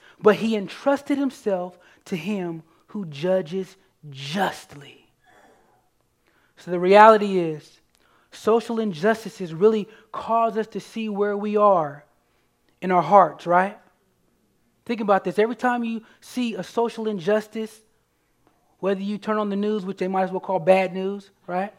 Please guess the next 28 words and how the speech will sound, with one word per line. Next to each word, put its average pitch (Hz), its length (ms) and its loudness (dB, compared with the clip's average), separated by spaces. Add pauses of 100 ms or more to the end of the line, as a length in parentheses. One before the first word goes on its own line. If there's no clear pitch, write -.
(560)
Anytime 220 460 -2
you 214 160 -4
read 214 320 0
it, 247 240 -4 (1200)
doesn't 233 260 4
it 269 100 0
cause 240 340 0
something 233 280 -4
to 208 40 -2
happen 220 320 0
in 220 80 -4
your 214 140 -2
heart? 208 340 -4 (1500)
Does 208 200 8
it? 294 160 -4 (2250)
They 185 100 2
really 269 260 6
cause 262 360 6
us 247 200 2
to 233 300 -2 (260)
see 285 300 6
how 226 200 8
far 254 340 6
our 220 300 10 (200)
practice 254 480 4
of 202 80 -6
righteousness 214 760 4
goes. 180 800 -10